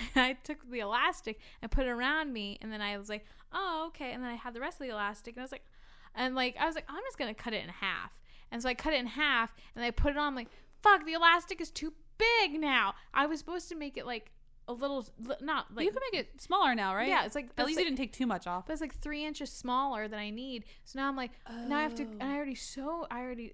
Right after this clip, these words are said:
Speaker 1: like, sewed it
Speaker 2: Yeah.
Speaker 1: and stuff. So I'm like, "Fuck," and I have to,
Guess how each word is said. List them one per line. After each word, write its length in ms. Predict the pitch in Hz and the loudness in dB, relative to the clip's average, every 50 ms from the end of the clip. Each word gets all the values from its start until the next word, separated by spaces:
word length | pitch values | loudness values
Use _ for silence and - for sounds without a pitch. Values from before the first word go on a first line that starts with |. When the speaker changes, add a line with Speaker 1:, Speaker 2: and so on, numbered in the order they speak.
| - 220 220 | -12 -10 -8
Speaker 1:
like, 160 | 208 - - - - - | -8 -8 -10 -14 -18 -16
sewed 200 | - - 240 233 | -8 -6 -4 -2
it 40 | 226 | 0
Speaker 2:
Yeah. 220 | 220 214 214 208 202 | 0 0 0 -2 -2
Speaker 1:
and 100 | 196 190 | -4 -4
stuff. 240 | - 339 339 320 - | -2 -2 -2 -4 -4
So 120 | - 262 | -6 -6
I'm 60 | 254 | -6
like, 120 | 240 - - - - - - - - - | -6 -8 -10 -14 -18 -20 -20 -20 -20 -18
"Fuck," 320 | - - - 240 247 247 262 | -14 -8 -6 -4 -4 -4 -4
and 60 | 240 | -4
I 40 | 226 | -4
have 80 | 226 220 | -4 -6
to, 100 | 214 | -8